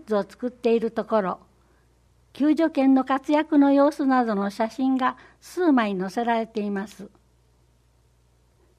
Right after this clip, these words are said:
また、写真横のキューアールコードを携帯電話で読み込むと、動画が再生できます。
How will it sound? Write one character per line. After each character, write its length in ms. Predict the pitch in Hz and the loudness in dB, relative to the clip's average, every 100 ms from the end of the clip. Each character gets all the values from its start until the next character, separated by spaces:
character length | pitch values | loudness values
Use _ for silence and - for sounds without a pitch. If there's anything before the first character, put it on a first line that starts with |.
| _ _ - | _ _ -8
ま 160 | 220 233 | -6 -4
た、 240 | 247 - _ _ _ _ | -4 -6 _ _ _ _
写 200 | - 254 | -4 -4
真 260 | 277 339 320 | 2 6 8
横 260 | 302 302 285 | 6 4 2
の 140 | 269 | 2
キ 140 | 285 | 0
ュ 100 | 320 | 2
ー 120 | 320 320 | 4 2
ア 40 | |
ー 20 | |
ル 120 | 311 302 | 0 -2
コ 200 | 294 254 | 0 0
ー 40 | |
ド 140 | 214 | 0
を 60 | 208 | -4
携 280 | - 294 302 | -2 -4 -2
帯 200 | 294 294 | 0 0
電 200 | 285 262 | 0 0
話 140 | 220 175 | 0 -2
で 100 | 190 | -4
読 120 | 196 | -4
み 140 | 233 | -6
込 140 | - 233 | -4 -4
む 100 | 190 | -4
と、 220 | - 190 _ _ _ _ _ _ _ 190 | -10 -16 _ _ _ _ _ _ _ -2
動 260 | 240 302 | 2 2
画 160 | 294 294 | 0 -2
が 240 | 285 - - | -4 -6 -12
再 300 | - 240 277 | -4 -2 -2
生 240 | 262 247 | -4 -4
で 120 | 226 | -4
き 140 | 233 214 | -6 -8
ま 140 | 208 | -8
す。 180 | - | -12